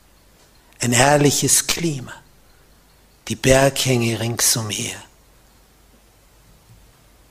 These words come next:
bewachsen, üppige, feine,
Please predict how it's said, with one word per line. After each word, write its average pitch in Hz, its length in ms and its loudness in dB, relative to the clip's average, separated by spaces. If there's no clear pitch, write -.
bewachsen, - 680 -4
üppige, 120 420 -4
feine, - 640 -4